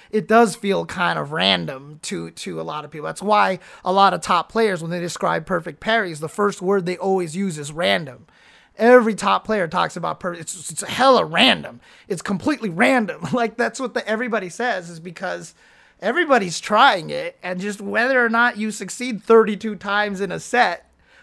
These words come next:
almost kind of feels random at times.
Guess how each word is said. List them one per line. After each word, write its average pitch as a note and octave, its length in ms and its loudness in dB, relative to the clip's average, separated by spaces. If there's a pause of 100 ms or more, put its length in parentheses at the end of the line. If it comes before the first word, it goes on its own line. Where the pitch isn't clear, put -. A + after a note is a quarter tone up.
(100)
almost A#3 440 4
kind F#3+ 220 0
of F3+ 80 -6
feels F#3+ 300 -6
random G#3 400 -8
at A#2+ 180 -20
times. - 460 -20